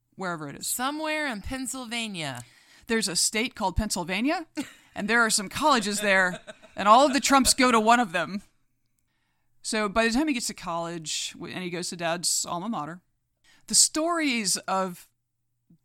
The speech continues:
Speaker 1: Donald Trump Junior's drinking during college are pretty legendary. Emily Jane Fox, writer for Vanity Fair, says
Speaker 2: Sure.
Speaker 1: that he earned the nickname Diaper Don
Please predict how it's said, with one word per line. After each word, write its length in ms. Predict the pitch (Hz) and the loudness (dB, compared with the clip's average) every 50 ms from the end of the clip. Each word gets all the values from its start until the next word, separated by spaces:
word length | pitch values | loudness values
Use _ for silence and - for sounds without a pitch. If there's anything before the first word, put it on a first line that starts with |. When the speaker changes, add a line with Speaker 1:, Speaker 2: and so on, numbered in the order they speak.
| - | -6
Speaker 1:
Donald 340 | - 202 208 214 214 202 175 | -2 -2 0 0 -2 -4 -4
Trump 260 | - 214 196 180 - | -4 -6 -6 -6 -6
Junior's 520 | - 208 196 190 185 170 160 160 147 - - | -6 -4 -4 -4 -4 -4 -6 -6 -6 -8 -10
drinking 680 | - - 165 156 165 - 190 180 175 175 175 170 160 _ _ _ | -10 -8 -8 -8 -6 -6 -6 -6 -6 -8 -10 -14 -16 _ _ _
during 200 | - 180 175 170 | -10 -8 -8 -8
college 380 | 165 190 175 165 165 165 156 - | -6 -6 -6 -6 -6 -6 -6 -8
are 100 | - 135 | -10 -12
pretty 320 | - - - 180 165 165 156 | -14 -12 -12 -8 -8 -8 -6
legendary. 640 | 156 156 156 175 170 160 160 160 160 160 160 165 165 147 143 _ _ - | -8 -8 -8 -8 -10 -10 -10 -10 -10 -10 -10 -12 -14 -18 -20 _ _ -12
Emily 320 | 165 175 180 185 185 180 | -12 -10 -8 -8 -8 -8
Jane 260 | - 185 165 160 147 | -6 -6 -6 -6 -6
Fox, 420 | - - 175 160 165 170 - - - | -6 -8 -6 -6 -6 -6 -6 -8 -8
writer 220 | 170 151 151 160 | -8 -10 -10 -10
for 120 | - - 151 | -12 -12 -12
Vanity 320 | 160 156 151 151 156 151 | -10 -10 -8 -8 -8 -10
Fair, 280 | - - 214 208 208 202 | -8 -6 -6 -4 -4 -4
says 400 | - - 190 185 190 170 131 120 | -4 -4 -4 -4 -4 -4 -6 -6
Speaker 2:
Sure. 100 | 120 - _ _ _ _ _ _ _ _ _ - 190 190 | -8 -12 _ _ _ _ _ _ _ _ _ -8 -6 -6
Speaker 1:
that 140 | 190 - 180 | -6 -6 -8
he 240 | - 196 202 190 - | -10 -10 -10 -8 -6
earned 200 | 190 190 190 190 | -6 -6 -8 -8
the 140 | 175 196 | -6 -6
nickname 440 | 196 190 - - 202 190 185 185 175 | -8 -8 -8 -6 -6 -4 -4 -6 -6
Diaper 380 | 170 - 196 214 208 - 196 170 | -6 -6 -6 -6 -4 -6 -10 -10
Don 640 | 165 - 214 233 294 285 220 196 185 185 196 214 208 | -6 -4 -4 -2 0 0 0 0 0 -2 -4 -8 -10